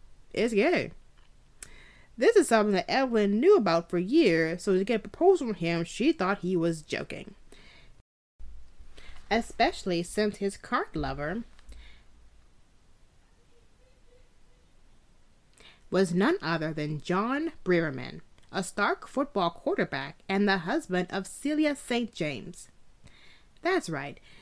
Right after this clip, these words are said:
After they broke up, Celia Jane James decided to try and live a normal life and marry John Breaker, Braverman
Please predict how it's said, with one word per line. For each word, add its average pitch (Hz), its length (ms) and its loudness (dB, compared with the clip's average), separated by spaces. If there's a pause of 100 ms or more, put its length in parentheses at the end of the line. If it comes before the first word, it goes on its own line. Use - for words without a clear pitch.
(280)
After 269 720 2
they 208 160 6
broke 190 320 0
up, 170 220 0
Celia 277 320 0
Jane 233 260 0
James 160 480 -4
decided 175 400 -2
to 170 60 -12
try 269 340 -2
and 214 100 2
live 180 140 0
a 156 60 -4
normal 185 420 -2
life 147 300 -6
and 170 340 -2
marry 165 760 -4 (1160)
John 202 560 -2 (180)
Breaker, 156 420 -4 (120)
Braverman 170 600 2